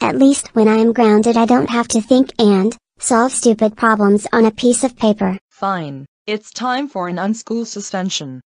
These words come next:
Speaker 2: I know that suspending you would make you feel great, but I don't want you to get your way.
Speaker 1: What's an unschool suspension? Is that similar to an in-school suspension?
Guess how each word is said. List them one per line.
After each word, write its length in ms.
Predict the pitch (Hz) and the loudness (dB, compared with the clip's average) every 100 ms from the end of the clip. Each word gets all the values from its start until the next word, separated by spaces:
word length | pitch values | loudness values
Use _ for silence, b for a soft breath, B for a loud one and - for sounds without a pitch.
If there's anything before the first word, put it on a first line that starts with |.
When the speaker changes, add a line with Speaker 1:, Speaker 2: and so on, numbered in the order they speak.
| _ _ _ _ _ _ | _ _ _ _ _ _
Speaker 2:
I 220 | - 185 214 | -10 -4 -2
know 240 | 226 220 | -2 -2
that 220 | 190 170 | -6 -10
suspending 640 | - 165 - 202 226 240 240 | -12 -16 -10 -6 -4 -2 -2
you 120 | 214 | -2
would 220 | 202 175 | -4 -6
make 240 | 202 196 | -8 -6
you 100 | 233 | -8
feel 300 | 233 220 208 | -6 -6 -6
great, 380 | 196 190 165 165 | -6 -8 -8 -8
but 360 | 151 143 196 - _ - | -10 -10 -12 -18 _ -10
I 140 | 190 | -8
don't 340 | 180 220 254 208 | -4 -4 -4 -4
want 320 | 220 254 240 | -4 -4 -6
you 80 | 240 | -8
to 160 | - | -10
get 300 | 196 196 196 | -8 -8 -6
your 140 | 202 170 | -8 -8
way. 360 | 165 156 143 - - | -10 -12 -14 -18 -4
Speaker 1:
What's 320 | 254 294 349 | 2 2 0
an 160 | - 226 | 0 2
unschool 460 | 226 240 - 240 | 2 0 0 0
suspension? 720 | - 220 - 240 208 - 185 190 _ _ _ | 0 -6 -2 0 2 2 -2 -4 _ _ _
Is 140 | 269 240 | -2 2
that 180 | 285 - | 0 0
similar 420 | - 254 233 233 | 0 2 4 2
to 180 | 240 233 | 0 2
an 120 | 233 | 2
in-school 400 | 240 - - 208 | 2 0 0 0
suspension? 720 | - 240 - 240 214 339 339 | 0 -6 0 0 2 2 0